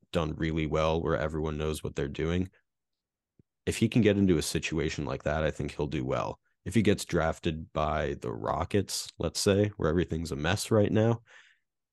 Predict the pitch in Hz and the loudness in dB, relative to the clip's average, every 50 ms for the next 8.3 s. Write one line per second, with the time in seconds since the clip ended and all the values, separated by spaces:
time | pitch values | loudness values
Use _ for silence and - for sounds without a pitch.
0 | _ - 90 87 98 95 85 90 85 78 85 80 78 73 82 78 69 80 78 76 | _ -4 0 2 2 2 2 0 0 0 0 -2 -2 -2 -4 -4 -4 -4 -8 -8
1 | - - 62 62 50 53 58 - - - - - _ _ _ _ _ _ _ _ | -6 -6 -6 -6 -6 -6 -6 -8 -8 -10 -14 -20 _ _ _ _ _ _ _ _
2 | _ _ _ _ _ _ _ _ - - - - 87 85 82 - - _ _ _ | _ _ _ _ _ _ _ _ -10 -8 -6 -4 -2 -4 -4 -4 -10 _ _ _
3 | _ _ _ _ _ - - - 90 - - 87 87 - 92 85 85 82 82 82 | _ _ _ _ _ -10 -10 -10 -10 -6 -2 -2 0 2 2 2 2 2 0 0
4 | - 87 76 - - - - 82 82 82 78 78 - - 90 92 80 80 80 82 | -2 -4 -6 -6 -10 -6 -4 -2 -2 0 -2 -4 -8 -10 -6 -4 -2 0 0 0
5 | 80 80 71 - - 80 80 80 80 - - 76 64 - 85 80 67 76 73 73 | 0 -2 -2 -2 -2 0 0 0 -2 -4 -6 -6 -6 -6 -6 -4 -4 -4 -4 -4
6 | 73 71 69 60 - - - - - 76 - - - 73 73 76 76 - - 71 | -4 -4 -6 -8 -8 -8 -8 -6 -6 -6 -6 -4 -4 -2 -2 -2 -2 -4 -6 -8
7 | 67 65 71 67 67 - - 65 62 - - - 87 82 78 - - - - 73 | -6 -4 -4 -4 -4 -6 -8 -8 -10 -10 -6 -4 -4 -4 -4 -6 -10 -8 -4 -2
8 | 78 73 78 82 85 92 | -2 0 0 -2 -2 -4